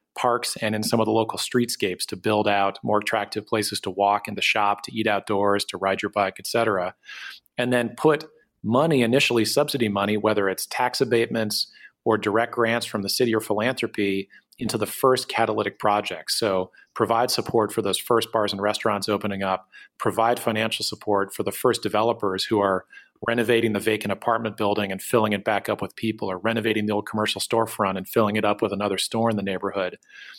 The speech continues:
And you do that with the goal of market response. And as rents rise, the goal is that you get to a point where you can wean the developers and investors off those subsidies because you've achieved liftoff.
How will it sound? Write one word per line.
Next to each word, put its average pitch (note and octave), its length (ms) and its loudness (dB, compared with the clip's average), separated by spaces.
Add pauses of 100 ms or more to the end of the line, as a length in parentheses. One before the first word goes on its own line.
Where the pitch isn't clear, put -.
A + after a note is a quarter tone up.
(220)
And A#2 160 0
you A2+ 140 2
do D3 220 4
that C3+ 260 2
with B2 140 0
the G#2+ 80 0
goal A2+ 640 4 (180)
of G#2 140 -2
market A#2 380 0
response. G2+ 800 -2
And G#2 180 -4
as G2 400 0 (300)
rents B2 600 -2
rise, G#2+ 680 2 (420)
the G#2+ 100 0
goal C3+ 360 4
is G2 120 2
that A2 180 0
you G#2 100 -2
get A#2+ 200 2
to A#2+ 100 2
a G#2 40 0
point B2 280 0
where A2 80 -2
you A2 60 0
can G#2 280 -6
wean B2+ 500 4 (160)
the A2+ 60 0
developers A2 560 0
and G#2 100 -4
investors G#2 640 -2
off A#2+ 300 2
those A2 440 0
subsidies G#2 560 0
because G#2 380 -2
you've G#2 140 -2
achieved A2+ 420 0
liftoff. G2 540 -4